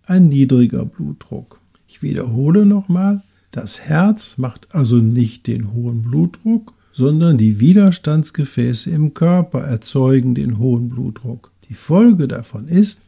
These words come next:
wenn das Herz gegen einen höheren Blutdruck anpumpen muss, dann ist das Herz nicht der Effektor des hohen Blutdruckes, sondern das Herz leidet unter dem hohen Blutdruck. Und aus diesem Grunde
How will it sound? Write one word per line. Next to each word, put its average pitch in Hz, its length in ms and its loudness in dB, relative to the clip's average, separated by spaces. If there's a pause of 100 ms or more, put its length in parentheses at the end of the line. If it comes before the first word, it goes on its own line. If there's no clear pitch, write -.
wenn 156 380 2
das 117 320 -6
Herz 180 480 -2
gegen 135 340 -4
einen 135 300 -8
höheren 147 680 4
Blutdruck 143 640 0
anpumpen 175 720 0
muss, 185 420 2 (140)
dann 120 200 -4
ist 147 280 -2
das 120 200 0
Herz 139 440 0
nicht 120 400 0 (260)
der 127 340 -6
Effektor 185 760 -2
des 185 220 4
hohen 190 320 4
Blutdruckes, 175 840 -2 (480)
sondern 147 300 0
das 123 320 -4
Herz 139 400 -6 (100)
leidet 170 640 2
unter 123 340 -2
dem 117 220 -6
hohen 120 300 -2
Blutdruck. 139 680 -6 (100)
Und 156 180 0
aus 135 240 -2
diesem 175 420 4
Grunde 170 680 2